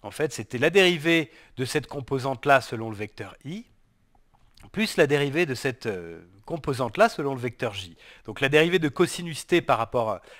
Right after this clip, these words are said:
à t, c'est moins sinus t dans le sens du coup du vecteur i. Et puis, on doit ajouter la dérivée par rapport à t de sinus t, qui est cosinus t, et ça, c'est dans le sens du vecteur j.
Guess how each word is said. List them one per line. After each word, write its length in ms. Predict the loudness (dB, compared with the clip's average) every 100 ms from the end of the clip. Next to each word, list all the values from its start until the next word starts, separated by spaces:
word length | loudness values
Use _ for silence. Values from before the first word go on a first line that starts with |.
| -6
à 120 | -6
t, 380 | -2 0 0 -2 _ _
c'est 180 | -16 -14
moins 520 | -12 -6 0 0 0 -8 _
sinus 920 | -20 -16 -12 -10 -10 -10 -14 -16 -18 _ _ _ _ _ _ _ _ -10
t 300 | -8 -8 _ _ _ _ _ _
dans 100 | -8
le 60 | -8
sens 300 | -4 -6 -6
du 120 | -14
coup 200 | -14 -14
du 100 | -14
vecteur 420 | -16 -16 -14 -14 -14
i. 180 | -18 -18 _ _ _ _ -20 _
Et 80 | -12
puis, 340 | -8 -8 -8 -12 _ _ -10
on 60 |
doit 200 | 2 6
ajouter 420 | 6 4 -6 -2
la 100 | 0
dérivée 340 | 2 2 2 2
par 140 | 4
rapport 300 | 2 4 2
à 80 | 2
t 220 | 0 -4
de 120 | -4
sinus 520 | -8 -10 -8 -10 -12 -6
t, 280 | -6 -6 -12 _ _ -20
qui 120 | -18
est 60 |
cosinus 640 | -12 -12 -12 -12 -16 -18 -14
t, 240 | -12 -14 _ _ _ _ _ _ -18
et 80 |
ça, 300 | -8 -4 -4 -8
c'est 300 | -12 -12 -12
dans 140 | -12 -10
le 80 | -10
sens 320 | -10 -12 -12
du 100 | -10
vecteur 380 | -10 -8 -10 -8
j. 340 | -14 -16